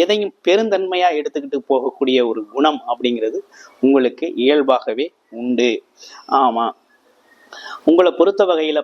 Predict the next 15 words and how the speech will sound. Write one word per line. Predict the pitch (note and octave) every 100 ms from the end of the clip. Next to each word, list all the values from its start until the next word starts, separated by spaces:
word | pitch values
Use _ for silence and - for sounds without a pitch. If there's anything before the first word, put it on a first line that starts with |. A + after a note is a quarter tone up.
| -
பாத்தீங்கன்னாக்க | B2+ A#2 A2+ A2+ G#2+ A#2+ G#2+ - C#3
அட்மினிஸ்ட்ரேஷன் | D#3 F#3+ A3 G#3+ - D#3+ - D#3 -
பொறுப்பு, | B2+ B2+ - B2+ A2+ A#2+
மித்தவங்களை | C#3 D3 C#3+ E3 C#3+
நிர்வாகம் | C#3+ E3 F3+ F#3 F3+ C#3+
பண்ணக்கூடிய | C3 B2 C3 B2 A2
அமைப்புகள்ல | A#2+ B2+ C3 B2+ A2+ A2
தான் | E3 - _ A2+
இருப்பீங்க. | A#2+ C3+ B2 A#2+ C#3+ _ _ _ _
ஆமா, | A2 A2+ A#2 C#3+ - - - _ -
பேசுற | G#3 G#3+ G#3 E3
வார்த்தைகள், | C#3 D3+ - D3 D3 C#3+ -
சொல்லுற | D3 D#3 C3+ A#2+
செயல்கள்லாம் | C3+ B2+ B2 A#2+ D3 -
கருணை | D3+ F3+ G3